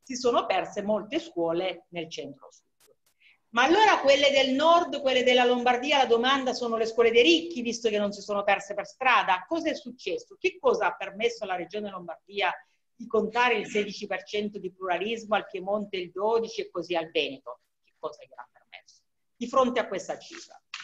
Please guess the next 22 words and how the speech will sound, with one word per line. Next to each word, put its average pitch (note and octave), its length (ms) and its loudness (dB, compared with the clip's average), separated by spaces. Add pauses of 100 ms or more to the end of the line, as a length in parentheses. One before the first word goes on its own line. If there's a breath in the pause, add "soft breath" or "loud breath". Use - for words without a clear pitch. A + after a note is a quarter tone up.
(140 loud breath)
Allora, F#4+ 320 -2
nel F4+ 260 2
paper A3 400 4
noi C4 140 0
facciamo G#3 400 -2
un F#3 100 -10
passo C4+ 320 0
avanti F#3 400 0
e A3 60 -6
diciamo, C3 640 -8 (360)
poniamo G#4+ 460 2
il A3+ 180 -4
caso, F3+ 680 -4 (720)
quindi, D#3+ 460 -6 (280)
quanto C#5 460 2
costa F#3 500 0
però A3+ 320 0
un G#3 80 -2
allievo G3+ 560 0
della E3 220 -4
scuola D#3 320 -8
statale? - 420 -18